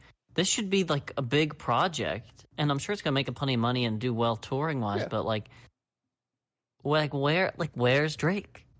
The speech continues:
Speaker 1: Where is Rick Ross? Where is Jay-Z? Where, like, this has, like, a Boy Wonder, Boy Wonder, excuse me, production,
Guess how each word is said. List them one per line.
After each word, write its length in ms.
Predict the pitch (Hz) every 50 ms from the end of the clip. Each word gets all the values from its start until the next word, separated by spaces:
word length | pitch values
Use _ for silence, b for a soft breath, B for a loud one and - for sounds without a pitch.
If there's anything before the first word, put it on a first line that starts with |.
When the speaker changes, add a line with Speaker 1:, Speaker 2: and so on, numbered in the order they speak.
| - - -
Speaker 1:
Where 640 | 123 117 107 117 120 117 120 123 131 135 139 143
is 140 | 147 139 143
Rick 200 | 151 156 - -
Ross? 560 | 151 180 196 185 131 120 - - - - - - - 117 107
Where 580 | 107 110 110 107 107 104 104 107 110 110 117 123
is 160 | 123 127 -
Jay-Z? 640 | - 151 151 151 147 147 180 202 165 120 - - -
Where, 640 | - - 107 110 110 110 113 120 123 131 131 - - - -
like, 220 | 190 - - - B B B B B _ _ _ _ -
this 140 | 180 180 214
has, 160 | 214 196 185
like, 160 | 185 175 -
a 60 | 156
Boy 280 | 123 131 139 156 170 160
Wonder, 680 | 135 117 120 135 156 151 143 131 120 117 113 - - - _ _ _ _ _ _ _ _ _ _
Boy 200 | - 143 147 139
Wonder, 540 | 117 120 131 135 139 127 123 107 101 107 110
excuse 260 | 127 - - - 131 117
me, 160 | 117 107 104
production, 920 | - - 123 110 135 147 170 - - - - 110 104 104 104 113 143 151